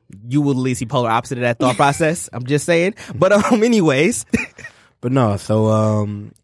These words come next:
Speaker 2: no, Robin Williams would not be a good live genie. I'm gonna say that one more time. He would not be a good live genie. Um,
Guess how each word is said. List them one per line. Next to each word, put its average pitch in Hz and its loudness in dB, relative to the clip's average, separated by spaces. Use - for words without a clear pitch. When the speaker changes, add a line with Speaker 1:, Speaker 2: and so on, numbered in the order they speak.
Speaker 2:
no, 107 -2
Robin 113 2
Williams 104 0
would 98 -8
not 101 -6
be 101 -6
a 95 -6
good 95 -6
live 101 0
genie. 95 -6
I'm 98 -6
gonna 104 -2
say 101 0
that 104 4
one 104 2
more 113 2
time. 104 0
He 101 -2
would 104 0
not 98 -4
be 98 -2
a - -4
good 95 -6
live 101 -2
genie. 110 -6
Um, 107 -2